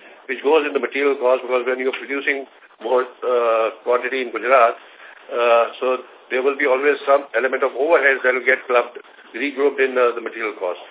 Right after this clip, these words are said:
So there, it will not be a like-to-like comparison. Uh, so better thing to look at is the ebit margins rather than looking at the material cost to net sales ratio or, you know, other ratios. But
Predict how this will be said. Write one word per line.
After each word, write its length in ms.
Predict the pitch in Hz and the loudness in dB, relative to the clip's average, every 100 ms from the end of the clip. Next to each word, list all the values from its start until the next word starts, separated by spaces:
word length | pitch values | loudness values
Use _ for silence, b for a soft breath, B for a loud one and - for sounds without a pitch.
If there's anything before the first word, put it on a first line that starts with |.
| - B B B | -20 B B B
So 80 | 147 | -2
there, 160 | 143 160 | 2 2
it 160 | 156 | 0
will 160 | 160 156 | -2 2
not 160 | 175 175 | 2 4
be 120 | 180 | 4
a 40 | |
like-to-like 480 | 139 147 151 143 143 | 6 6 4 2 2
comparison. 560 | 123 120 120 113 107 82 - _ B B B | 2 0 0 0 -6 -8 -14 _ B B B
Uh, 400 | - 131 131 139 | 2 6 6 4
so 160 | - 139 | -2 0
better 400 | 123 127 196 196 - | 2 6 4 4 -4
thing 160 | 170 | -4
to 80 | 170 | -2
look 160 | 156 170 | 0 4
at 160 | 175 | 4
is 160 | 175 170 | 2 -2
the 160 | 175 | 2
ebit 160 | 135 165 | 2 2
margins 480 | 147 139 143 160 - - | 4 4 4 -4 -6 2
rather 240 | 120 147 | 2 4
than 160 | 151 135 | 0 -2
looking 160 | 143 | 0
at 240 | 143 139 139 | 0 0 -2
the 160 | 214 - B B B - | -6 -8 B B B -8
material 320 | 131 139 156 | -2 0 2
cost 240 | 147 139 139 | 2 2 2
to 0 | |
net 160 | 143 143 | 0 2
sales 160 | 151 127 | 0 2
ratio 320 | 135 131 135 | 0 2 2
or, 240 | 131 131 123 | 6 4 4
you 80 | 127 | -2
know, 80 | 120 | 0
other 160 | 123 | 0
ratios. 400 | 107 95 90 90 - B B | -2 -6 -10 -14 -16 B B
But 160 | B 165 | B 2